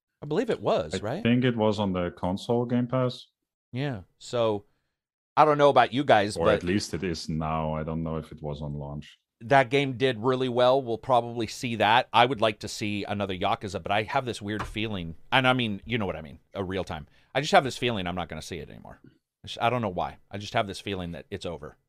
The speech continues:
Speaker 1: But
Speaker 2: I mean, they do, they do sometimes split off into other series, so maybe
Speaker 1: Hmm.
Speaker 2: like they did Judgment, they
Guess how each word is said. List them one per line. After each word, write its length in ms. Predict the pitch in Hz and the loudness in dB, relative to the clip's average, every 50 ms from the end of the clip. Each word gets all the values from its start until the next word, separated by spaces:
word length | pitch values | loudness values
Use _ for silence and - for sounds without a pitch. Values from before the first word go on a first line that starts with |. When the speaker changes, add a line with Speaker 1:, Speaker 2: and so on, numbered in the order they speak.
| _ _ _ - | _ _ _ -4
Speaker 1:
But 200 | 92 82 - - _ _ _ _ _ | -4 -4 -4 -8 _ _ _ _ _
Speaker 2:
I 60 | - | 0
mean, 160 | 156 170 170 156 | 2 4 6 6
they 100 | 156 143 | 4 4
do, 400 | 123 127 131 139 139 139 139 131 | 6 6 6 8 8 6 6 4
they 140 | 120 120 110 | 4 2 2
do 240 | 117 127 120 127 123 | 4 4 2 2 2
sometimes 540 | - - 117 113 107 113 110 104 98 98 | 2 0 0 0 2 2 0 0 0 -4
split 280 | - - - 101 101 101 | -8 -6 -4 -4 0 2
off 320 | 104 98 101 98 - - | 2 2 2 2 0 -4
into 400 | 98 90 87 - - 87 85 82 | -4 -4 -4 -2 -2 -2 0 0
other 200 | 80 82 85 87 | 0 0 0 -2
series, 500 | 87 - - 90 87 87 87 87 85 - | -4 -2 -2 0 0 0 0 -2 -4 -6
so 240 | - - 78 78 78 | -6 -4 -4 -2 -2
maybe 480 | 78 78 80 80 80 80 80 80 78 - - - - - - - _ 120 | -2 -4 -4 -2 -2 -2 -2 -4 -4 -6 -10 -18 -20 -20 -20 -18 _ -6
Speaker 1:
Hmm. 160 | 123 123 110 | -6 -4 -2
Speaker 2:
like 200 | 87 78 78 - | -2 -2 -4 -4
they 80 | - 90 | -6 -6
did 180 | 73 87 80 - | -4 -4 -4 -2
Judgment, 640 | - 87 82 80 - - 85 85 85 85 - - - - | -2 -2 -2 -2 -2 -4 -2 -2 -2 -2 -4 -6 -10 -8
they 220 | 78 80 80 | -6 -6 -6